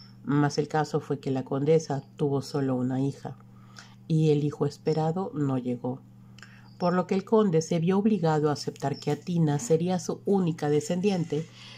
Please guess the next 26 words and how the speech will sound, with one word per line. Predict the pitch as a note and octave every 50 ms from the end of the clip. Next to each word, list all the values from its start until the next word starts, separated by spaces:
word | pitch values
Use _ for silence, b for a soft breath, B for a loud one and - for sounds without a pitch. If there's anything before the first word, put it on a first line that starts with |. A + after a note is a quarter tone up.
| B B -
y | A3
se | A3 - - B3
propuso | B3+ - D4+ D4 - A#3 G3 - E3+ D#3+
que | - D#3+
fuera | D#3 - - D3+ D3 C#3+ C3+
una | C#3 C#3+ D3 D3
muchacha | D3 C#3+ C#3 C3 - - D#3 D3 - - C#3
excepcional. | - - - - - - - B2+ A#2+ B2 B2 B2 B2 - B B B B B B B B B B B B - -
Era | D3+ C#3+ C#3+ C#3
su | - - D3+
forma | - - - D#3+ D#3 D3+ C3+ C3 B2+ B2+
de | B2+
esconder | B2 - - - C3+ C3 C3 C3 B2+ A#2+
la | B2+ B2+ B2
verdad, | C3 A#2+ A#2+ - B2 A#2+ B2 - - B B B B B B B B B B - - -
la | D3+ C#3+ C#3+ C#3 C3+
desilusión | C#3 C3+ - - D#3+ D#3 E3 F#3+ F#3 - - F#3+ E3 D#3 D3+
que | - D#3
sentía | - - D#3 D#3+ D3+ - G3 G3 F3+
al | E3 D#3+
saber | D#3+ - C#3+ C#3 C#3+ C#3+ C#3+ -
que | - D3
el | C#3+ C#3+ D3
hijo | E3 D#3+ - - C#3+
que | - - D3+
deseaba | D#3 D#3 D3+ - - G3 F#3+ E3 D3 D3 E3 E3